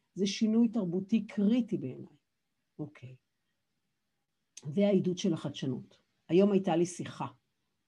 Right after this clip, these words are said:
עם, אה, אה, <coughs> איש מאוד מאוד נחמד, דיברנו על אמזון, והוא דיבר על ה-one pager, שכל מי שבאמזון יש לו, אה, רעיון, אז, אה, אה, הוא רק צריך לכתוב את העמוד הזה, ומה שנקרא, הוא יכול, אה, אה, להתקדם הלאה.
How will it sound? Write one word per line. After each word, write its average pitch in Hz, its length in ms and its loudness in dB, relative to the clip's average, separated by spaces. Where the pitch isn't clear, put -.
עם, 139 240 -4
אה, 139 60 -2
אה, 131 920 -2
<coughs> - 80 0
איש 196 180 4
מאוד 160 220 0
מאוד 165 220 0
נחמד, 226 340 0
דיברנו 170 380 0
על 165 100 -2
אמזון, 196 600 0
והוא 170 260 -2
דיבר 196 320 2
על 175 80 0
ה-one 180 400 0
pager, 185 420 2
שכל 180 300 -2
מי 190 100 2
שבאמזון 160 720 -2
יש 165 180 -6
לו, 175 220 -4
אה, 165 100 -2
רעיון, 247 680 0
אז, 160 360 -4
אה, 165 60 0
אה, 151 560 -2
הוא 160 140 0
רק 185 120 -2
צריך - 200 -4
לכתוב 190 280 0
את 180 120 -6
העמוד 170 300 0
הזה, 220 240 0
ומה 151 440 -4
שנקרא, 175 280 -2
הוא 160 100 -2
יכול, 170 420 0
אה, 160 40 -2
אה, 147 480 -6
להתקדם 165 480 0
הלאה. 135 180 -6